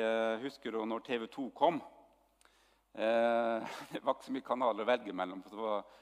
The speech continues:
vi som ikke hadde kabel-, T V og parabol, fordi mine foreldre syntes jo det skulle man ikke ha, da. Så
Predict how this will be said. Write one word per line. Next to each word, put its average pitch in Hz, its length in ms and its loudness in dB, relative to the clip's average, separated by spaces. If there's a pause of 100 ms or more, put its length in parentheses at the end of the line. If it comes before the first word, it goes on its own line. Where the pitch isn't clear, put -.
(180)
vi 110 80 -10
som 113 160 -8
ikke 107 160 -8
hadde 101 160 -2
kabel-, 107 320 0
T 101 60 -10
V 95 80 -4
og - 20 -18
parabol, 104 480 0
fordi 120 320 -4
mine 117 240 -4
foreldre 117 240 0
syntes 117 240 -8
jo 110 80 -10
det 107 80 -4
skulle 107 220 -10
man 104 160 -2 (100)
ikke 113 240 -8
ha, 147 220 8
da. 110 80 8 (1000)
Så 135 300 2